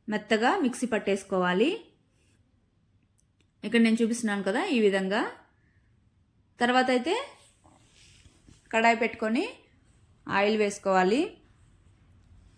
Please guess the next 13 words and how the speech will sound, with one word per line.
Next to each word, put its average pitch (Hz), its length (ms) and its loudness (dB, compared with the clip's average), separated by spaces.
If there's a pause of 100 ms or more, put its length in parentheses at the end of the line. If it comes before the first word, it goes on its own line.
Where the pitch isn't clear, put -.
(400)
ఆయిల్ 233 280 4
అనేది 269 220 0
కొద్దిగా 220 300 0
ఎక్కువగానే 214 440 -2
పడుతుందండి 196 560 0 (520)
ఈ 208 100 0
రైస్కి 202 380 2
అయితే. 220 540 -2 (1700)
తర్వాత 254 280 2
ఇందులో 285 520 2 (1900)
కొద్దిగా 262 500 0 (840)
ఉద్దిపప్పు, 240 480 0
అలానే 339 640 0